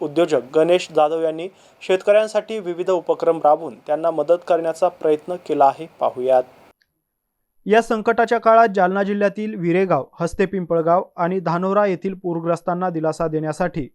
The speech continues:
छत्रपती संभाजीनगरचे उद्योजक गणेश जाधव यांनी पुढाकार घेतलाय. त्यांच्या वतीने शंभर किराणा किटचे वाटप करून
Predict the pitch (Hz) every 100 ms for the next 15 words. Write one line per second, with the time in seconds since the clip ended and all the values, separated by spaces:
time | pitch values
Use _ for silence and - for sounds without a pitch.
0 | - 180 196 190 220 208 196 185 185 175
1 | 180 175 180 156 165 160 190 - 180 208
2 | 185 190 185 208 185 190 196 170 151 151
3 | 151 160 165 165 165 170 175 190 185 180
4 | 180 208 _ - 202 196 220 214 190 185
5 | 185 185 160 180 254 233 165 196 180